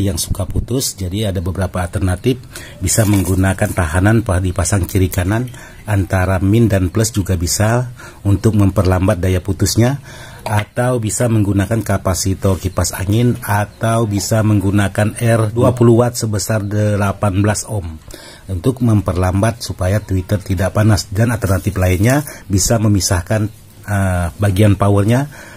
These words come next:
masing-masing, misal, semisal power low sendiri, power mid sendiri,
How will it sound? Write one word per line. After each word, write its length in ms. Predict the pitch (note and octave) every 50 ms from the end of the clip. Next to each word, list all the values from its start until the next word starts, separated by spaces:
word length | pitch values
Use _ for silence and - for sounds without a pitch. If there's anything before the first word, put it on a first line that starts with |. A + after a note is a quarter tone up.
| - - -
masing-masing, 800 | G#2 F#2+ - - G2 G2+ G2+ F#2+ F2 - A#2 B2 C3 C#3 B2+ G#2
misal, 320 | - - F2+ F#2 G2 F#2
semisal 560 | - F#2+ G2 G2+ F#2+ - A#2 A#2 B2 B2 B2+ - -
power 400 | - G2+ F#2+ F#2+ G2 G2+ F2+ F2 - - - - F#2+
low 320 | G2+ G#2+ A#2 A#2 G#2+ G2
sendiri, 400 | - G2 G2+ G2+ G2 F#2+ A2 B2
power 320 | - - F#2 G2 G2 F#2 F2
mid 160 | G#2+ - -
sendiri, 540 | - G2 G2 F#2+ G2 G2 A2+ B2 B2 B2